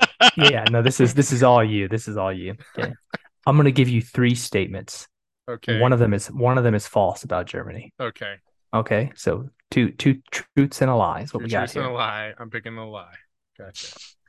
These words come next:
Speaker 2: Retirement from full-time work is mandatory at eighty-five.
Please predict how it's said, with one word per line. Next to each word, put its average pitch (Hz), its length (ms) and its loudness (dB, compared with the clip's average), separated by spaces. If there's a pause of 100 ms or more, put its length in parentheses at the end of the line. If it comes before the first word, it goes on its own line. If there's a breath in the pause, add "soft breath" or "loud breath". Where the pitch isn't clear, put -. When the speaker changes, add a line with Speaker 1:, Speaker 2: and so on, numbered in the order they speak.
(300 soft breath)
Speaker 2:
Retirement 127 880 2
from 107 240 -4
full-time 135 760 0
work 107 380 -4
is 117 220 -2
mandatory 110 840 -2
at 104 140 -2
eighty-five. - 680 -6